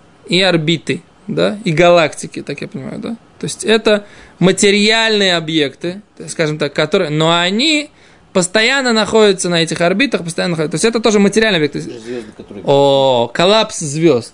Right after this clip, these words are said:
Speaker 1: да? Ты щас задаёшь вор-, вопрос понятия коллапса звёзд, понятия чёрная дыра, так сказать, когда взры-, в-, когда звезда разрывается, так сказать, за счёт огромных гравитационных сил и невозможности выхода света из этого места, не знаю.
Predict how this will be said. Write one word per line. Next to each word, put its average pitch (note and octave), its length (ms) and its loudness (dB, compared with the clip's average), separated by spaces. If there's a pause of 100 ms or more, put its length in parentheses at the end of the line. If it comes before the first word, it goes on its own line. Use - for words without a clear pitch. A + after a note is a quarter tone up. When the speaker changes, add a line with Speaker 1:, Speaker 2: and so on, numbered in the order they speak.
Speaker 1:
да? F#3 320 -4 (360)
Ты E3 100 -8
щас E3+ 120 2
задаёшь F3+ 200 0
вор-, F#3 200 4
вопрос F#3 320 2
понятия F3+ 400 0
коллапса F3 420 0
звёзд, B3 380 2
понятия E3+ 340 -2
чёрная F#3 360 0
дыра, A#3 340 4
так F3 140 -6
сказать, E3 260 -6
когда E3 200 0
взры-, E3+ 420 2
в-, D#3+ 320 2
когда D#3+ 680 0
звезда E3+ 560 2
разрывается, E3+ 720 2
так D3 120 -8
сказать, D3 360 -4 (320)
за D3+ 120 -2
счёт F3+ 160 2
огромных F3 360 4
гравитационных F3+ 680 0
сил D4 240 2
и G3 60 4
невозможности E3+ 560 2
выхода F3 260 0
света F#3 260 2
из F3 60 2
этого G3 180 2
места, B3 320 2 (540)
не E3+ 240 2
знаю. F3+ 400 2